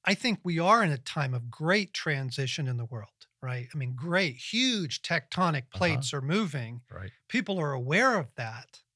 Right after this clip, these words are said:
Speaker 1: If you just take the, the reports around the new covid, right? The E G five, the,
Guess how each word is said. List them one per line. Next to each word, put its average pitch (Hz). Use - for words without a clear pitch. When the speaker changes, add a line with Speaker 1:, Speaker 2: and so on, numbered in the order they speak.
Speaker 1:
If 180
you 190
just 208
take 180
the, 147
the 175
reports 147
around 131
the 123
new 123
covid, 131
right? 143
The 147
E 151
G 139
five, 123
the, 123